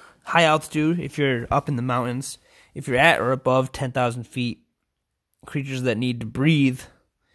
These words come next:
have, uh, some issues. Now, traveling counts as two hours, the person determining how far you can travel, so you're traveling at half speed, basically. And if you spend thirty days or more, you become acclimated.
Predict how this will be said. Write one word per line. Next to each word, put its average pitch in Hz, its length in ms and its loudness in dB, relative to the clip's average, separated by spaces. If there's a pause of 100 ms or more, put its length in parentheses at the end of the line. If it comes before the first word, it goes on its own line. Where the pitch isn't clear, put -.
(200)
have, 104 760 -4
uh, 87 460 -4 (800)
some 120 220 -4
issues. 101 420 -6 (880)
Now, - 120 -12
traveling 139 720 0 (680)
counts 131 280 -4
as 123 80 -10
two 160 220 2
hours, 135 360 2
the 123 80 -14
person 127 240 -8
determining 110 300 -8
how 110 80 -10
far 107 220 -6
you 101 100 -10
can 95 120 -16
travel, 123 380 -2
so - 140 -10
you're 107 80 -6
traveling 117 480 -4
at - 60 -10
half 110 200 -4
speed, 110 380 -8
basically. 110 500 -6 (1700)
And 151 80 6
if 139 80 2
you 143 40 0
spend 131 280 0
thirty 135 180 -2
days 127 240 2
or 117 80 -2
more, 139 500 2
you 135 120 -6
become 113 280 -6
acclimated. 87 640 -12